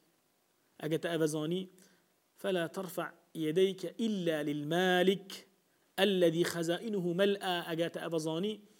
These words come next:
دست خوب وي بلنكي أوكو خزينة رحمته وي خزينة، آه، وي دائما يتجيا لا تنفد أبدا. تجارة فالانا بتن. مسألة بينجي أبايا: "من ذا الذي يشفع عنده إلا بإذنه؟"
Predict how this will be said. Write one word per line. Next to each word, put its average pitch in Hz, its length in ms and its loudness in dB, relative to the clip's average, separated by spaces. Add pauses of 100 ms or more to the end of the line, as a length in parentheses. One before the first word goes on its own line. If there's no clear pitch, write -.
(240)
دست 156 320 -2
خوب 165 240 0
وي 214 120 4
بلنكي 185 500 2 (420)
أوكو 175 560 8
خزينة 180 600 0
رحمته 185 440 0
وي 175 280 6
خزينة، 175 600 0 (560)
آه، 190 400 6 (140)
وي 202 460 2 (100)
دائما 175 500 0 (120)
يتجيا 151 1160 0
لا 208 180 0
تنفد 160 420 -4
أبدا. 143 540 -4
تجارة 165 380 2
فالانا 147 400 -2
بتن. 139 400 -4 (1040)
مسألة 196 320 4
بينجي 226 360 4
أبايا: 202 220 4
"من 254 180 2
ذا 226 60 10
الذي 220 280 6
يشفع 208 300 4
عنده 190 320 0
إلا 180 280 2
بإذنه؟" 139 380 -6